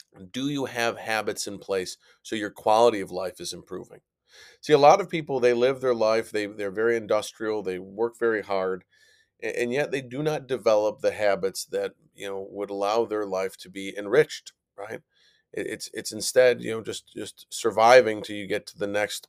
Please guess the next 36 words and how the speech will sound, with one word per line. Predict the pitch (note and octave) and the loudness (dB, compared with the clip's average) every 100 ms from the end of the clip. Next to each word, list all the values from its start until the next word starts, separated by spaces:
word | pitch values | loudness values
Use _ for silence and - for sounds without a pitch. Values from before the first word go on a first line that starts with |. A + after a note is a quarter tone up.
| _ | _
port | B2+ B2 A#2+ | 6 6 6
of | - | -6
call | - C3 A#2 A2+ | 2 6 6 4
to, | - G#2+ _ _ _ - | -2 -10 _ _ _ -18
to | |
come | - A#2+ A2+ | -2 0 2
up | A2+ - | -2 -2
for | - - | -2 2
air. | - - G#2+ - _ _ _ _ | 4 4 2 -12 _ _ _ _
That, | - - D#3+ | -4 -2 2
that's, | B2+ - - | 2 2 -2
that's, | C3 - - - | -2 -2 -10 -2
that's, | C3+ - - - - | -2 -2 -16 -20 -10
that's | - A#2+ - | -4 -4 -6
damaging, | - A#2 C#3 B2 - G#2 G#2 | -2 2 2 0 -6 -10 -10
I | G#2+ | -12
think, | - G#2 - - _ _ A#2+ - | -12 -14 -14 -20 _ _ -20 -14
because | A2 - A2+ G2+ - _ _ _ | -12 -2 -2 -2 -14 _ _ _
we, | - A2+ | -4 -2
we're | A2 A2+ - - | 0 -2 -4 0
then | A#2 B2+ | 4 4
losing | A2+ A#2+ D#3 D#3+ A2 G#2 G#2 | 2 -2 -2 -2 -4 -6 -14
large | - G#2 A2+ C3+ C#3 - | -8 0 4 4 2 -2
parts | A#2+ A2 - | 0 0 -2
of | G#2 | 0
our | G#2 | 0
life. | G2 G#2+ G2+ | 0 -2 -2
Instead | G2+ - B2+ | -6 2 4
of | A#2 | 4
improving | G#2+ - D#3 E3 C3+ A2+ | -2 -2 0 2 0 -2
the | - | 2
quality | A#2 A2 A2 G#2 | 4 6 4 2
of | G2 | 0
our | G2+ | 0
overall | A2+ A2+ G#2+ G2+ G2+ G2 | 0 -2 -2 0 2 2
life, | G2+ G2+ F#2+ | 0 0 -4